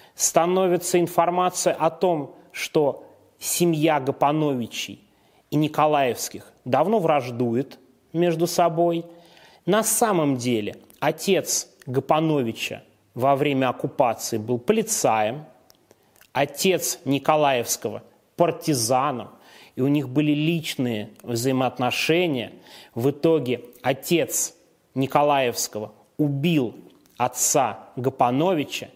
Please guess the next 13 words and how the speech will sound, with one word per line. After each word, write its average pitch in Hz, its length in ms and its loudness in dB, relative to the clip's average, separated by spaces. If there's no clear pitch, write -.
и 127 100 -2
дети 156 400 0
Гапоновича 139 960 0
обещали 135 880 0
отомстить 135 800 -2
детям 131 480 0
Николаевского. 131 960 0
И 165 460 0
погибший 143 1000 -2
вот 127 220 -2
этот 143 180 0
двадцатипятилетний 147 1160 -2
каменщик – 220 680 -2